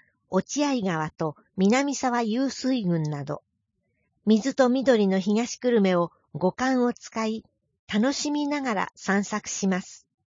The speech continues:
なお、企画運営に携わるボランティアも募集しています。企画運営は、東久留米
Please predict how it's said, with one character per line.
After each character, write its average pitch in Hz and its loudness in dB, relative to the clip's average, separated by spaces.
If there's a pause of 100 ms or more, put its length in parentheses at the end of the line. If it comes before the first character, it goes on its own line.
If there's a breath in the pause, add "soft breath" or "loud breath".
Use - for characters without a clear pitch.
(800)
な 226 2
お、 180 -2 (380)
企 - -16
画 285 -4
運 254 2
営 247 2
に 233 -2
携 214 -4
わ 208 0
る 175 -2
ボ 165 0
ラ 240 0
ン 247 -6
テ - -10
ィ 185 -2
ア 165 -2
も 160 -2
募 170 -2
集 196 -2
し - -8
て 190 -4
い 180 -2
ま 175 -4
す。 - -16 (1120)
企 - -14
画 285 -2
運 240 4
営 226 0
は、 208 -4 (240)
東 262 0
久 254 0
留 214 2
米 170 -2